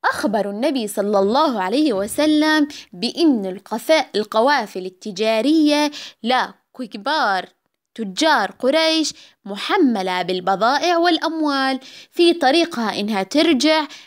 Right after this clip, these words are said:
من مكة، من الشام إلى مكة المكرمة. فعندها قرر الرسول صلى الله عليه وسلم إنه يقابلهم بالمثل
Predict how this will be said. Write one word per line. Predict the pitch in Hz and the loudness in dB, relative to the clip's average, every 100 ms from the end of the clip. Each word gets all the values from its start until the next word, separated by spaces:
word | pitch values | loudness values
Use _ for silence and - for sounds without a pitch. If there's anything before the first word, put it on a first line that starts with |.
| - | -10
من | 214 202 202 | -6 -4 -4
مكة، | 254 - _ - 415 539 - _ _ _ _ _ _ 226 | -4 -6 _ -4 -2 -2 -6 _ _ _ _ _ _ -2
من | 247 330 190 - _ - | 2 2 0 -8 _ -10
الشام | 220 - 294 330 339 339 302 - _ | -6 -2 2 4 4 4 0 -4 _
إلى | 302 294 226 196 | 0 2 2 -2
مكة | 202 247 - 339 | -4 -6 -4 -2
المكرمة. | 349 359 359 339 269 277 247 240 240 247 254 - - - - | 0 0 0 -2 -4 -6 -6 -4 -4 -2 -4 -8 -20 -20 -20
فعندها | _ 226 208 294 311 233 190 | _ -4 0 0 0 -2 -4
قرر | - 294 220 196 | -2 -2 0 -4
الرسول | 185 190 196 277 | -6 -4 0 0
صلى | - 202 196 | 0 0 2
الله | 196 247 254 | 2 2 0
عليه | 185 202 254 | -2 -2 -2
وسلم | 208 190 269 320 320 330 302 - - _ - | -2 -4 -2 0 2 2 0 -4 -18 _ -4
إنه | 311 277 208 | 0 2 0
يقابلهم | 185 - 202 202 233 311 311 381 370 | -6 -2 0 2 2 4 4 4 4
بالمثل | 381 330 302 294 277 269 | 4 4 4 2 2 0